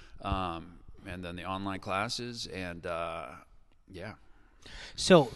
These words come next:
Speaker 2: so what new, do you have new things that you're gonna be trying to do in the school too once this opens up?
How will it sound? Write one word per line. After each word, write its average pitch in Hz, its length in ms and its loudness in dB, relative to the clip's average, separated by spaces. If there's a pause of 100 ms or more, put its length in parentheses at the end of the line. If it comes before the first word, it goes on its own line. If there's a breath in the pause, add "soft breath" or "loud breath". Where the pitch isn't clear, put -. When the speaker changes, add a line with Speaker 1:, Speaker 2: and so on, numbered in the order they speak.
Speaker 2:
so - 200 6
what 175 340 6
new, 180 300 10
do 151 420 0
you 175 60 6
have 175 160 2
new 160 420 10
things 156 400 6
that 170 80 4
you're 143 120 2
gonna 143 120 4
be 131 100 2
trying 135 360 2
to 123 60 2
do 135 500 6
in 143 100 6
the 135 80 2
school 143 400 2
too 143 340 6
once 139 320 6
this 135 240 4
opens 135 440 6
up? 131 520 4